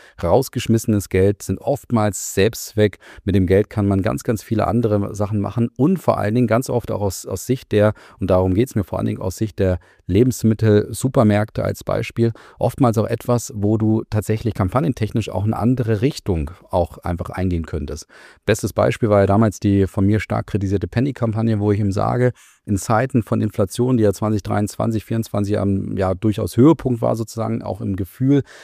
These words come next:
der Menschen, dass man dann sagt, statt irgendwie Millionen für eine, eine Kampagne auszugeben, könnte ich ja auch sagen,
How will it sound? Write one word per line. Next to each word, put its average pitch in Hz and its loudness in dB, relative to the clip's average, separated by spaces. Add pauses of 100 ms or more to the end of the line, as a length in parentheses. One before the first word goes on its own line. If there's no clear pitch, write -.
(200)
der 107 4
Menschen, 113 -2
dass 107 -4
man 107 0
dann 107 0
sagt, 107 -2
statt 110 -2
irgendwie 113 0
Millionen 117 4
für 120 0
eine, 107 2
eine 98 0
Kampagne 123 -4
auszugeben, 95 -4
könnte 113 -2
ich 104 -2
ja 107 2
auch - -2
sagen, 117 -2